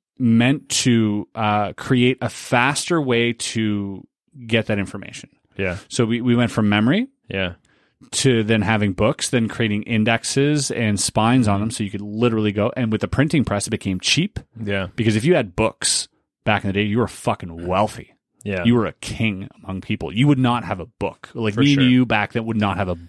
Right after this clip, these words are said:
Speaker 1: even one book.
Speaker 2: I don't have a book now.
Speaker 1: <laughs> Right.
Speaker 2: <laughs> But for a different reason. <laughs>
Speaker 1: So, you know, until that was, and then when that, it streamlined, uh, it streamlined memory.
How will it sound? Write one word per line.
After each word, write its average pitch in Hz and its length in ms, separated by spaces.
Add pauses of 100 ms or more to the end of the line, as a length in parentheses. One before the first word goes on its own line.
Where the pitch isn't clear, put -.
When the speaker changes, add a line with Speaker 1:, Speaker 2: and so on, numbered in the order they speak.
(160)
Speaker 1:
even 110 320
one 101 220
book. - 340
Speaker 2:
I 143 140
don't 117 160
have 107 140
a 98 60
book 98 300
now. 107 320
Speaker 1:
<laughs> - 40
Right. 107 280 (480)
Speaker 2:
<laughs> 175 60
But 180 160
for 180 140
a 160 60
different 151 320
reason. 170 1600
<laughs> - 40 (500)
Speaker 1:
So, 120 460 (480)
you 139 100
know, 123 120
until 139 200
that 127 180
was, 135 120
and 123 260
then 139 140
when 131 140
that, 123 220
it 120 300
streamlined, 123 840
uh, 107 380
it 110 60
streamlined 131 420
memory. 175 280